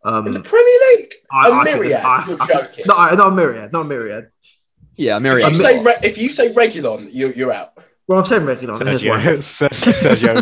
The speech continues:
Speaker 4: Sergio Reguilon.
Speaker 1: I don't. Can you name me one thing that Shaw is better at than Reguilon?
Speaker 2: Driving,
Speaker 4: Pie t-, pie testing?
Speaker 2: tackling, defensive positioning.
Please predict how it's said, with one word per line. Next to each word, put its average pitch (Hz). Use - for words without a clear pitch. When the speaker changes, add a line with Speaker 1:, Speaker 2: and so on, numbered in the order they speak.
Speaker 4:
Sergio 135
Reguilon. 101
Speaker 1:
I 180
don't. 185
Can 190
you 214
name 196
me 170
one 160
thing 139
that 139
Shaw 147
is 131
better 147
at 113
than 113
Reguilon? 120
Speaker 2:
Driving, 147
Speaker 4:
Pie -
t-, -
pie 123
testing? 143
Speaker 2:
tackling, 139
defensive 147
positioning. 127